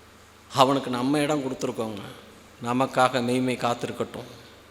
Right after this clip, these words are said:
அன்னைக்கு ஒரு வார்த்தை சொன்ன மாதிரி, காலை பொழுதின் கடைசி நட்சத்திரத்துல சொல்லுவாரு, "நீ சொல்லி இவங்கெல்லாம் மாறப் போறாங்களான்னு?" கேட்குறாரு ஓஷோ.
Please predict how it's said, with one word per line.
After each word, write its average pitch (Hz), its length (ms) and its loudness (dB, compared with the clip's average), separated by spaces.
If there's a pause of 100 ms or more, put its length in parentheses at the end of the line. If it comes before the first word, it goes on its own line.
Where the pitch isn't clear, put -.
(2000)
அன்னைக்கு 117 280 0
ஒரு 117 80 2
வார்த்தை 127 320 2
சொன்ன 117 220 -4
மாதிரி, 113 300 -6 (120)
காலை 123 360 2 (100)
பொழுதின் 113 300 -4
கடைசி 123 400 -2
நட்சத்திரத்துல 110 460 -6 (100)
சொல்லுவாரு, 110 300 -4 (840)
"நீ 123 220 2
சொல்லி 143 440 2
இவங்கெல்லாம் 127 360 0
மாறப் 117 280 2
போறாங்களான்னு?" 107 420 -2
கேட்குறாரு 107 340 -2
ஓஷோ. 104 340 -8